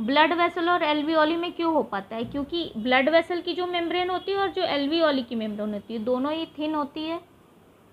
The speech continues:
ना, Thin होती है। और क्या होती है, Moist होती है,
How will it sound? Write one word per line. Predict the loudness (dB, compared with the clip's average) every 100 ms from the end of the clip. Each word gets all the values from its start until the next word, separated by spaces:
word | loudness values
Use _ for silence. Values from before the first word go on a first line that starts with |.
| _ -6
ना, | -4 -4 -8 -20 -20 -20 -6
Thin | -2 2
होती | 2 0 -4
है। | -6 -8 -16 -20 -20 -20 -14 2
और | 4 4
क्या | 4 4
होती | 2 0
है, | -6 -4
Moist | 0 0 0 -4
होती | -8 -8 -10
है, | -12